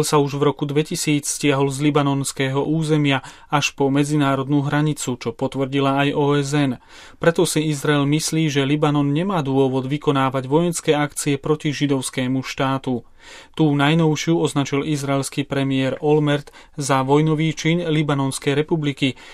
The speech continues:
ktorá takto nedodržiava rezolúciu Bezpečnostnej rady O S N tisíc päťsto päťdesiat deväť.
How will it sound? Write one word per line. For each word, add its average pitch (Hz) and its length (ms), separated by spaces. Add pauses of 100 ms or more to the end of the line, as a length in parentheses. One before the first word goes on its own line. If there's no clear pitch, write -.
ktorá 165 320
takto 147 400
nedodržiava 143 720
rezolúciu 151 640
Bezpečnostnej 151 720
rady 131 320
O 131 160
S 127 160
N 151 160
tisíc 156 480
päťsto - 400
päťdesiat 131 480
deväť. 139 480